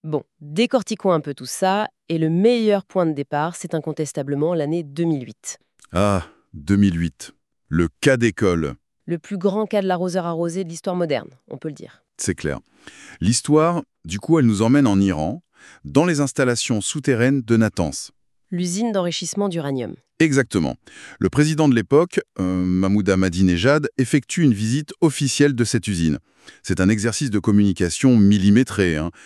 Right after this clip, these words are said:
Speaker 2: L'objectif, il est purement politique.
Speaker 1: Il s'agissait de braver la communauté internationale, c'est ça, hein ?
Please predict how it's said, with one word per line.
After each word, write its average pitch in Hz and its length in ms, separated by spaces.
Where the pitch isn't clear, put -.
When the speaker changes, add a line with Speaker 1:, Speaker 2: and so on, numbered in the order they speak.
Speaker 2:
L'objectif, 92 500
il 82 80
est 82 60
purement 123 360
politique. 117 560
Speaker 1:
Il 214 120
s'agissait 190 360
de 170 80
braver 170 420
la 170 100
communauté 151 360
internationale, 143 640
c'est 131 100
ça, 131 200
hein ? 123 160